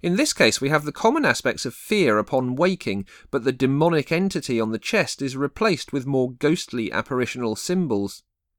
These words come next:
Other researchers suggest that the old hag experience may be responsible for a number of U F O abduction experiences, and by extension, possibly some fairy experiences.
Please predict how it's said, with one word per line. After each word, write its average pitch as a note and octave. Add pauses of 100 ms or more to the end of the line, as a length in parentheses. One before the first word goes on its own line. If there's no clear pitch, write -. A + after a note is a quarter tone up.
(520)
Other A#3
researchers A2
suggest C#3+
that A#2
the C3
old D3
hag C#3
experience B2
may C3
be B2+
responsible B2+
for C#3+
a D3+
number A#2
of A#2
U A#2+
F -
O A#2
abduction F3
experiences, G#2 (480)
and C3
by A2+
extension, F#3+ (360)
possibly G3
some B2
fairy D#3
experiences. F#2+